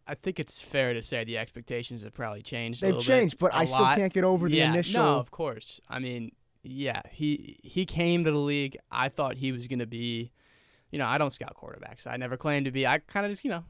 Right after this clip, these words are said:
Speaker 1: I do the eye test. I was, what, like, seventeen
Speaker 2: Right.
Speaker 1: when this happened, sixteen. I was like, "Yeah, he can throw like Mahomes." You know, I saw the, I saw the pro day videos. I was, I was entranced. Um, and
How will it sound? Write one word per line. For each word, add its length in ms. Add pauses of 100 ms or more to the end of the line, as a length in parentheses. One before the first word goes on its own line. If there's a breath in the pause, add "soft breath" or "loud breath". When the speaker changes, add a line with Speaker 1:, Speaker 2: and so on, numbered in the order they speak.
(100)
Speaker 1:
I 80
do 100
the 80
eye 120
test. 320
I 120
was, 180
what, 140
like, 140
seventeen 340
Speaker 2:
Right. 60
Speaker 1:
when 100
this 100
happened, 280
sixteen. 380
I 100
was 100
like, 160
"Yeah, 280 (300 soft breath)
he 100
can 120
throw 160
like 120
Mahomes." 480
You 60
know, 40
I 20
saw 140
the, 180
I 40
saw 140
the 60
pro 240
day 180
videos. 480
I 120
was, 200 (400 soft breath)
I 80
was 140
entranced. 760
Um, 560
and 320